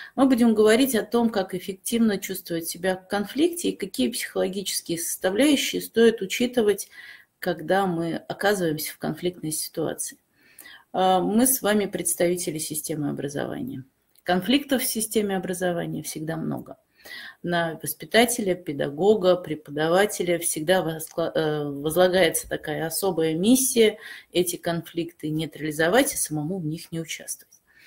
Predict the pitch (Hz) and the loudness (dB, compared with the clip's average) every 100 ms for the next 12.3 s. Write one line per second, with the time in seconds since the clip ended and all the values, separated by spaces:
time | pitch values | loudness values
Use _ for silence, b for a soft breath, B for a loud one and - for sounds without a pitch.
0 | B B B B 170 170 170 - - 320 | B B B B 2 2 2 0 6 6
1 | 302 240 226 220 208 262 226 202 185 B | 8 6 4 2 4 4 4 2 0 B
2 | B B B 170 180 247 202 196 190 190 | B B B 0 4 4 4 2 2 0
3 | 226 214 180 - 208 196 180 165 - _ | 0 -2 -6 -2 2 2 2 -4 -12 _
4 | _ _ _ _ _ _ - - 175 190 | _ _ _ _ _ _ -14 -4 0 2
5 | 196 196 175 170 185 294 381 233 - 214 | 2 0 -2 -2 2 2 2 0 0 2
6 | 208 190 180 170 - 175 175 208 302 - | 4 2 -2 -4 -4 -4 -2 -2 -4 -2
7 | 214 175 170 170 226 214 - 165 214 220 | -4 -2 -4 2 4 4 0 -4 0 0
8 | 214 185 269 - B B B B B 175 | 0 2 2 0 B B B B B 0
9 | 170 160 - _ 185 190 - 180 - - | 2 0 -8 _ 0 0 -4 -4 -6 0
10 | 240 254 277 294 285 277 269 - 185 - | 2 4 4 6 6 6 2 -4 -4 -4
11 | - 190 202 180 165 - - - 190 262 | -4 2 2 2 -2 -6 -6 -2 2 2
12 | 294 254 233 | 2 0 -2